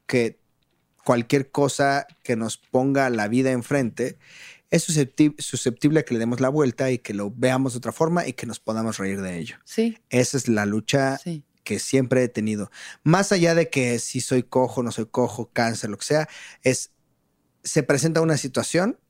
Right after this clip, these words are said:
Speaker 1: la que sea, buena, mala, regular, tú le das la acepción que sea.
Speaker 2: Claro.
Speaker 1: Entonces, y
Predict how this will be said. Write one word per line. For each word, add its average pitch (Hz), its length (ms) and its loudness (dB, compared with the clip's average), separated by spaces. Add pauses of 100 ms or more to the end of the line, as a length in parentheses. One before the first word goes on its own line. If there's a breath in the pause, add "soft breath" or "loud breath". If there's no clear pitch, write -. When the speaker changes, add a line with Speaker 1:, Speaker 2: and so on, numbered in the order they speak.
(320)
Speaker 1:
la 110 120 -4
que - 100 -8
sea, 175 420 0
buena, 123 340 0
mala, 117 320 0
regular, 113 420 -2
tú 135 180 0
le 127 100 2
das 117 300 -2
la 113 180 -2
acepción 117 380 -8
que - 100 -12
sea. - 300 -2
Speaker 2:
Claro. 127 220 -4 (200 loud breath)
Speaker 1:
Entonces, 120 540 0 (140)
y 160 400 2